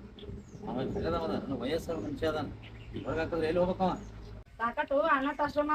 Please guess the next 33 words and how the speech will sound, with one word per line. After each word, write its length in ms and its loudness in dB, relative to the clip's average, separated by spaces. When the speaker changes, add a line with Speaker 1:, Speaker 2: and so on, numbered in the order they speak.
Speaker 2:
ಒಯ್ದು 220 4
ಹಾಕ್ 220 4
ಬರ್ರಿ 180 6
ಅಲ್ಲಿ. 140 -4
Speaker 1:
ಏ, 40 4
ಏನ್ 180 0
ಮಾತಾಡ್ಲತ್ತಿ? 480 2
ಇಳ್ತದ 320 2
ಎಲ್ಲಿ 120 0
ನಿನಗ? 180 -4
ಅಲ್ಲ, 120 2
ನಮ್ಮಪ್ಪ 360 -10
ವಯಸ್ಸಾದ 440 2
ಮನುಷ್ಯ 300 -6
ಅವ. 60 -2
ಅಲ್ಲಿ 180 -2
ಇರ್ಲಾಕ್ 240 2
ಕೆಟ್ಟ 200 0
ದಿನ 100 0
ಇರ್ತಾನ? 220 -2
ಭಾಳ 140 2
ಅವ್ರ 180 4
ಹಬ್ಬಬ್ಬ 280 -2
ಅಂದ್ರೆ 200 -2
ಇನ್ನೊಂದ್ 240 2
ನಾಲ್ಕೈದು 300 0
ವರ್ಷ 180 -4
ಬದುಕ್ತಾನ. 340 -2
ಮನ್ಯಾಗ 200 0
ನಿಮ್ಮಪ್ಪನೂ 380 4
ಅದಾನಿಲ್ಲ? 300 2
ಒಂದ್ 180 -2
ರೊಟ್ಟಿ, 240 -2